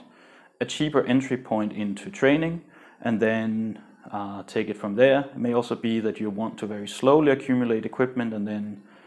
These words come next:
have, have something that allows you to get, uh, to get going. Um, or maybe you live in a place temporarily, you know you're not going to stay there very long, so you don't want to sink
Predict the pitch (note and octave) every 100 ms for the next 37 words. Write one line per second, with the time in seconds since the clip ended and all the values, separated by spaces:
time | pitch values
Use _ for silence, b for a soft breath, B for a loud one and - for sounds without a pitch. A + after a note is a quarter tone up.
0 | B B - G#2+ G#2 G2+ - - A#2+ -
1 | A2+ G#2+ A2 G#2 G#2 G2+ G2 G2+ G#2 G#2
2 | G2 - - - - - G#2 G2+ G2 -
3 | A2 A2 - A2 F2+ - - b b b
4 | b b - F#2 F#2+ - - _ _ G2
5 | F#2+ G2+ G2+ G2 G#2 G#2 G#2 G2+ G#2 G2
6 | - G2 G2+ B2 D3 D#3+ B2+ G#2 A2 A2
7 | G#2+ G#2 G2+ G2 G2+ - C#3 B2+ A#2+ A#2
8 | A2+ A#2 A2+ A2 A2 A2 G#2 - A#2 G#2+